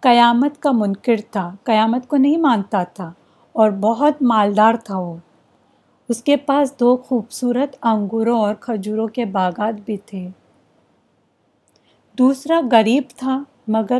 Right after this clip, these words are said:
اللہ والا تھا۔ وہ جو مالدار تھا، وہ غریب سے کہتا ہے کہ "میں قیامت کے قائم ہونے کو نہیں مانتا،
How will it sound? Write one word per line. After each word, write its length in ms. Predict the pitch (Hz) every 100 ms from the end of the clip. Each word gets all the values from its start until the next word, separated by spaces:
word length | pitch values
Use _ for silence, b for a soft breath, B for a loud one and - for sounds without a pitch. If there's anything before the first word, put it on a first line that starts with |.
| -
اللہ 400 | 240 226 214 220
والا 320 | 202 185 180
تھا۔ 260 | 185 - 180 - _ _ _ -
وہ 40 | 240
جو 140 | 247
مالدار 420 | 226 208 214 277
تھا، 180 | 294 269
وہ 80 | 254
غریب 320 | 226 226 262
سے 160 | - 262
کہتا 400 | 247 233 247 247
ہے 120 | 330 - B B B
کہ 120 | 294
"میں 240 | 240 285 349
قیامت 540 | - 277 214 220 247 262
کے 120 | 302
قائم 400 | 302 233 208 247
ہونے 220 | 262 269
کو 120 | 277
نہیں 240 | 311 302 339
مانتا، 520 | 339 247 202 220 180